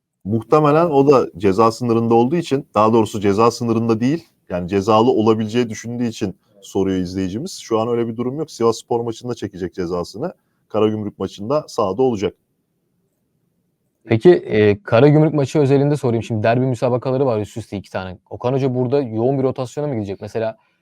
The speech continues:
Speaker 2: örnek veriyorum, sol bekte bazen Barış Alper'i deneyen bir Okan Hoca vardı. E, Nelson'u deneyecek dedin,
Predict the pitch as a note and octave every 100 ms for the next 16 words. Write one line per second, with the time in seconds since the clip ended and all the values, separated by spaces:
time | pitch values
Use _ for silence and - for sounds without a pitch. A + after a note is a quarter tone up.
0 | _ A2+ B2 B2 A2 G2+ F#2+ - B2+ A#2
1 | - A2+ A2 A2+ A#2 A2+ A2+ A#2 A#2 A#2+
2 | A#2 A2+ A#2 A#2 G#2+ A#2 A2 B2+ G#2 F#2
3 | F#2+ _ _ _ _ _ F#2+ F#2+ A2+ B2
4 | C3 B2+ A#2+ A2+ G#2 - G#2+ A#2